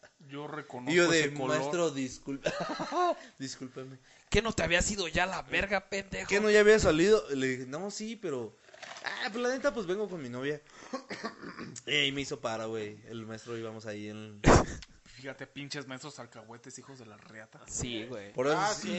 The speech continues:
Speaker 4: sí.
Speaker 2: por eso el sistema educativo en México
Speaker 1: Por
Speaker 2: está de
Speaker 1: eso.
Speaker 2: la verga, güey.
Speaker 1: Por eso se andan peleando
Speaker 4: Mm,
Speaker 1: por plazas, hijos
Speaker 4: este,
Speaker 1: de la reata.
Speaker 4: no quiero mencionar nombres,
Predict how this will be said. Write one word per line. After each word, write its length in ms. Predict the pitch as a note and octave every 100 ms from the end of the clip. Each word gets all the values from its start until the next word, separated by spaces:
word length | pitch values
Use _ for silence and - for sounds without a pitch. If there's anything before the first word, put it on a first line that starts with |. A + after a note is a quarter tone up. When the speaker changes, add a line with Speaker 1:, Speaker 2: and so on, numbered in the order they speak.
| F#3+
Speaker 4:
sí. 60 | G3
Speaker 2:
por 160 | F3
eso 100 | G#3
el 120 | G#3+
sistema 360 | D3+ D#3 F3 F#3
educativo 460 | D#3+ C3+ C3 D3+ E3
en 80 |
México 220 | D3+ E3 E3
Speaker 1:
Por 140 | D#3+
Speaker 2:
está 80 | D3+
de 60 | D3+
Speaker 1:
eso. 100 | C3
Speaker 2:
la 80 |
verga, 380 | B2 D3 D#3 D3
güey. 180 | D3 C#3+ - - C4
Speaker 1:
Por 100 | C#3 C#3+
eso 160 | D#3+ F3
se 140 | -
andan 240 | D#3 E3+ -
peleando 340 | B2 A#2+ F3+
Speaker 4:
Mm, 80 | G3+
Speaker 1:
por 140 | A#2 -
plazas, 460 | A#2+ A2+ D#3+ D3+
hijos 180 | B2 F3
Speaker 4:
este, 140 | C#3 F3
Speaker 1:
de 280 | E3+ E3 D#3+ D#3+
la 60 |
reata. 120 | E3 E3+
Speaker 4:
no 140 | A3
quiero 280 | A3+ A#3+ A#3
mencionar 520 | G3 E3 F3+ G3 G#3+
nombres, 480 | A3 A3+ A3+ A3+